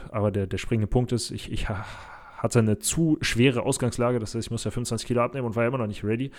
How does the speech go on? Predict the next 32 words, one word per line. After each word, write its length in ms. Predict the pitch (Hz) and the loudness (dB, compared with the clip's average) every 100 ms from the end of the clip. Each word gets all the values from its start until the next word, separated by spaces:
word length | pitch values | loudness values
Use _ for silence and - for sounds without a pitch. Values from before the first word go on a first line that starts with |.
| - - - | -20 -20 -8
Dementsprechend 480 | 110 107 117 104 101 | -6 -2 -2 -2 -2
hätte 160 | 117 113 | -2 -4
ich 100 | - | -2
nur 220 | 110 135 | 2 2
in 80 | 123 | 2
Anführungsstrichen 480 | 117 120 123 - - | -4 -8 -10 -10 -8
zwischen 240 | 110 104 | -8 -4
zehn 180 | - 135 | 0 0
und 80 | 107 | 2
fünfzehn 380 | 175 175 - | 2 0 -4
Kilo 160 | 107 101 | -2 -4
abnehmen 260 | - 107 107 | -2 -4 -4
müssen, 320 | 110 123 110 | -6 -6 -4
wäre 80 | 110 | -4
das 160 | 104 | -4
deutlich 320 | 113 107 101 | -6 -6 -4
besser 340 | 127 123 139 135 - - - - | -4 0 -2 -4 -12 -20 -20 -8
gewesen 500 | 107 104 110 131 127 | 0 4 6 6 2
und 140 | 117 104 | -4 -4
ich 80 | - | -4
denke, 220 | 107 104 | -4 -2
dann 140 | 101 | -2
wäre 80 | 104 | -2
das 160 | 101 - | -2 -4
auch, 240 | 98 - | -6 -6
ähm, 160 | 101 92 | -10 -8
kein 120 | 95 | -4
Problem 340 | 101 95 104 | -2 0 0
gewesen 280 | 104 92 90 | 0 -4 -6
mit 180 | 90 - | -10 -10
der 240 | 92 95 | -12 -6
Endhärte. 540 | 107 107 - 95 113 | -4 -4 -2 -2 -2